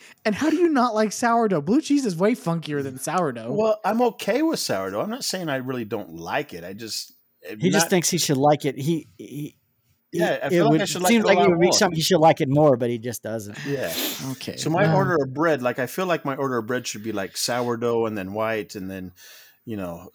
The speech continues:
Speaker 2: like, wheat and then, but,
Speaker 3: Wheat.
Speaker 2: but it's not. It's, like, white and then wheat and then, like,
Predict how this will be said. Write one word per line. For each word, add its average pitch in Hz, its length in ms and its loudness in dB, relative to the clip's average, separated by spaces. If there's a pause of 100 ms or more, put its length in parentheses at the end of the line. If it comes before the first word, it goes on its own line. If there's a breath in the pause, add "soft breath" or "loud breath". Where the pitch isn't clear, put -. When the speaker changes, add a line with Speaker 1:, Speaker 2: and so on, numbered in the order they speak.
(160)
Speaker 2:
like, 90 240 -14 (260)
wheat 113 500 -8
and 98 160 -10
then, 95 100 -10
but, 127 240 -2
Speaker 3:
Wheat. 127 120 -10
Speaker 2:
but 139 180 -4
it's 139 160 -2
not. 175 240 -2
It's, 113 140 -6
like, 107 160 -6
white 117 400 -2
and 120 120 -6
then 104 240 -6
wheat 127 340 -4
and 110 140 -6
then, 104 340 -6
like, 104 320 -10